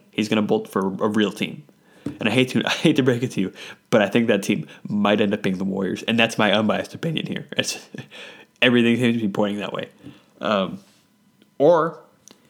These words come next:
not another team you could go to, but an or with the, uh, other option with DeMarcus Cousins is you could do a sign and trade. Um, you sign him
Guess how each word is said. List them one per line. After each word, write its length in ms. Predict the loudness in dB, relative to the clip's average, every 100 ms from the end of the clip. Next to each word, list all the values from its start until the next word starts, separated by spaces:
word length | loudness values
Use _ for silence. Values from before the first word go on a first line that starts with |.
| _ _ _ _ -20 -8 0
not 360 | 2 2 2 2
another 220 | 4 4
team 180 | 2 2
you 60 |
could 220 | 0 0 -4 -2 2
go 140 | 2
to, 140 | 2
but 160 | 0 2
an 220 | 2 0
or 260 | 2 2 2
with 240 | 0 -2
the, 220 | 0 0 0
uh, 100 | -2
other 220 | 0 4
option 260 | 2 2 -6
with 120 | -2
DeMarcus 340 | -2 -2 -6
Cousins 320 | -4 -4 -4 -4
is 200 | -4 -2
you 100 | 0
could 120 | 2
do 100 | 0
a 80 | 0
sign 240 | -2 -2
and 100 | -4
trade. 240 | -8 -12 -14 _ _ _ -20 -20 _
Um, 320 | -2 0 2 0
you 80 |
sign 260 | 0 0 2
him 200 | 0